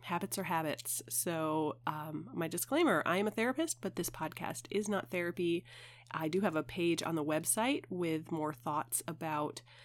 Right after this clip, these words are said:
mental health and, you know, Christians getting connected with a good counselor. So you can find all that on the website if you think that,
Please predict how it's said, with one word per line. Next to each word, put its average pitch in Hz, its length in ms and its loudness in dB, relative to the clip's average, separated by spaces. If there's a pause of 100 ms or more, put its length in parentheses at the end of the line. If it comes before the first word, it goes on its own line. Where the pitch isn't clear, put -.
(220)
mental 160 240 2
health 208 580 6
and, 143 240 2
you - 80 -4
know, - 60 -8
Christians 180 680 2
getting 160 220 0
connected 156 480 0
with 160 120 -2
a 156 60 -4
good 156 180 -2
counselor. 147 680 -2 (300)
So 156 260 2
you 170 120 2
can 233 120 0
find 190 220 4
all 156 120 4
that 156 140 0
on 151 100 2
the 143 80 2
website 143 480 -2
if 147 220 -6
you 151 80 -2
think - 340 -4
that, 139 240 -2